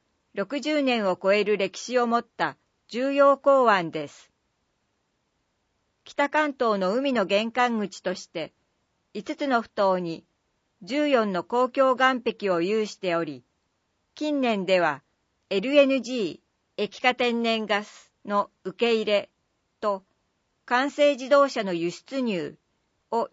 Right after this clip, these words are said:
中心に発展を続けています。港湾施設の設備進捗に伴い、取扱貨物量も増加傾向にあり、令和元年には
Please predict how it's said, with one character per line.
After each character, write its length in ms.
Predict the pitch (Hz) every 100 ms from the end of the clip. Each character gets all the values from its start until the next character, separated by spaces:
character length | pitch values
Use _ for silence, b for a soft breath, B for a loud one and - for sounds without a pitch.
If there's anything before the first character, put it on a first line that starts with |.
| _
中 220 | 233 233
心 320 | - 233 226
に 160 | 220 214
発 220 | 190 185
展 280 | - 262 262
を 80 | 254
続 260 | 240 233
け 140 | 240 233
て 160 | 233
い 80 | 220
ま 200 | 196 196
す。 260 | - - _ _ _ _ _ _ _ _ _ _ _ _ _ _
港 260 | - 269 285
湾 260 | 294 285
施 80 | 285
設 260 | 285 285 240
の 120 | 202
設 260 | 196 262 269
備 140 | 220
進 240 | 214 226
捗 240 | 233 233 240
に 140 | 226
伴 420 | 226 214 220 214
い、 160 | 175 135 _ _ _ _ _
取 280 | 214 240 277
扱 440 | 277 - 269 269
貨 140 | 262
物 280 | 262 277 269
量 240 | 254 226 196
も 240 | 170 147 _ _
増 220 | - 247 262
加 120 | 277
傾 300 | - 269 254
向 220 | 226 196
に 180 | 180 185
あ 120 | 190
り、 220 | 165 147 _ _ _ _ _ _ -
令 220 | 269 294
和 140 | 240
元 280 | 202 226 240
年 260 | 214 190 170
に 140 | 180
は 220 | 165 135